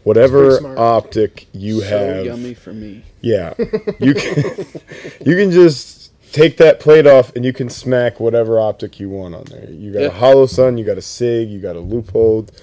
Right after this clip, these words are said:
Speaker 1: Don't matter. You're good. Um, Shadow Systems has a very nice trigger, I think. Um, I believe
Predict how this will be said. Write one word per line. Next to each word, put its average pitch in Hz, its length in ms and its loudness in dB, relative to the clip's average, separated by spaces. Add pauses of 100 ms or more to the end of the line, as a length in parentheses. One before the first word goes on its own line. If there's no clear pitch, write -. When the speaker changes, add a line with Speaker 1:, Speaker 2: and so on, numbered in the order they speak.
(240)
Speaker 1:
Don't 143 180 -4
matter. 110 380 0 (320)
You're 110 140 -4
good. 92 380 -4 (320)
Um, 107 420 -2 (180)
Shadow 143 300 4
Systems 135 520 -6
has 120 600 4
a 104 160 -2
very 127 340 0
nice 101 320 -10
trigger, 98 520 -10
I 101 120 -16
think. 95 420 -14 (480)
Um, 92 300 -10 (260)
I 98 100 -12
believe 131 1120 -8